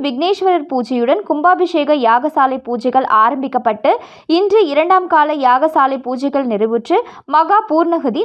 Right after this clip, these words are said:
நடைபெற்றது. அதனைத் தொடர்ந்து மகா தீபாராதனை காண்பிக்கப்பட்டு கடப்புறப்பாடு தொடங்கியது. புனித நீர் அடங்கிய கலசங்களை சிவாச்சாரியர்கள் சுமந்து கோவிலை வலம் வந்து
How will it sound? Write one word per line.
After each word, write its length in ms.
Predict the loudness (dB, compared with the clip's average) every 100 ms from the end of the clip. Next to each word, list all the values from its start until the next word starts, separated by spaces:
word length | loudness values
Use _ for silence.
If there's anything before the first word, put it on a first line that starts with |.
| -2
நடைபெற்றது. 540 | -4 -8 -4 -4 -4 -8 _ _ _
அதனைத் 360 | -4 -2 -2 0
தொடர்ந்து 300 | 0 2 0 0
மகா 200 | 2 2 2
தீபாராதனை 580 | 0 2 2 2 0 -2
காண்பிக்கப்பட்டு 600 | 0 0 -2 -2 0 0 2 2
கடப்புறப்பாடு 680 | 0 0 0 2 0 0 0
தொடங்கியது. 440 | 0 0 -2 -2 -4 -6 -2
புனித 260 | 0 0 2
நீர் 160 | 4 4
அடங்கிய 340 | 2 0 0 2 2
கலசங்களை 480 | 0 -2 -4 -2 -2
சிவாச்சாரியர்கள் 760 | 0 0 2 2 2 0 -2 -4
சுமந்து 280 | -4 -2 -2 0
கோவிலை 340 | 0 0 -2 0
வலம் 220 | 0 0 -2
வந்து 180 | 0